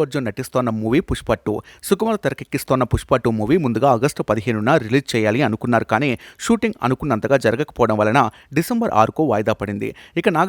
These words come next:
చైతన్య నటిస్తోన్న మూవీ తండేల్. చందు ముండేటి ఈ చిత్రాన్ని తెరకెక్కిస్తున్నారు. గీతా ఆర్ట్స్ బ్యానర్పై అల్లు అరవింద్ సమర్పణలో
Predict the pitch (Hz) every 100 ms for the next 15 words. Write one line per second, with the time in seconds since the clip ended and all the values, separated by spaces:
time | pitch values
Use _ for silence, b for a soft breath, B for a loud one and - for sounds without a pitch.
0 | 208 196 170 160 127 107 - 127 120 110
1 | 117 180 110 104 104 107 b b - 190
2 | 233 156 123 113 151 147 139 - - 113
3 | 147 - 117 113 - - 104 98 98 -
4 | 120 127 151 143 - 117 107 110 165 -
5 | 120 147 135 113 127 - 104 - 110 107
6 | 131